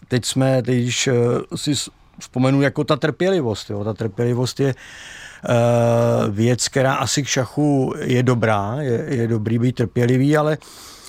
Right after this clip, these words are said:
eh, jsou šachisti velmi silní. Hráli jsme teďka na mistrovství Evropy s Gruzíncema a na čtvrté šachovnici, eh, seděl velmistr, který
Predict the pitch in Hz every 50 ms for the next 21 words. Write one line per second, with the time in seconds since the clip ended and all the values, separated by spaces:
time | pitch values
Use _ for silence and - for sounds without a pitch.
0 | - - - - - 113 113 117 117 107 - - 147 147 131 - 139 117 - 143
1 | 131 - - 151 143 147 147 147 156 143 - - 147 143 135 139 147 143 139 135
2 | 127 127 131 117 - 139 131 127 127 - - 135 135 131 127 123 123 123 117 107
3 | - 131 131 113 - - 131 127 120 123 131 - - 135 123 113 110 113 113 110
4 | 101 117 123 120 - - 131 127 123 120 123 131 127 - - - - - - -
5 | - - - 113 104 - - 127 120 107 131 127 117 - 120 110 - 131 123 123
6 | 123 117 - - - 127 123 123 123 - - - - 98 92 - 190 185 - -
7 | 156 - - - 123 120 113 117 123 127 127 117 107 113 117 117 120 120 127 131
8 | 117 - - 131 127 - - 127 123 127 135